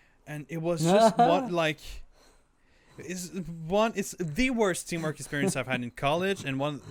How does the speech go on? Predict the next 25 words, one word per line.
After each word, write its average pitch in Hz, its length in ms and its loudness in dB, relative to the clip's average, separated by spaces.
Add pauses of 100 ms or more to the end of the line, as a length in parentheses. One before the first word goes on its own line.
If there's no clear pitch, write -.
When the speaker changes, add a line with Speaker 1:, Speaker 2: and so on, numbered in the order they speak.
Speaker 1:
like, 131 280 -4
of 180 240 2
the 139 80 -2
worst 143 340 2 (160)
Speaker 2:
<laughs> - 200 2
Speaker 1:
teamwork 170 260 8
experiences 151 460 -2
I've 131 120 0
had 139 120 0
in 131 80 -4
a - 20 -6
while. 127 340 -2 (520)
Um, 135 760 6 (1200)
I'm 180 200 6
not, 226 320 6 (320)
you 147 100 -8
know, 127 120 0
obviously 135 300 -2
I'm 135 40 -4
not 135 120 -2
gonna 143 180 0
give 139 240 0
out 131 180 4
names 131 520 0
because 135 540 0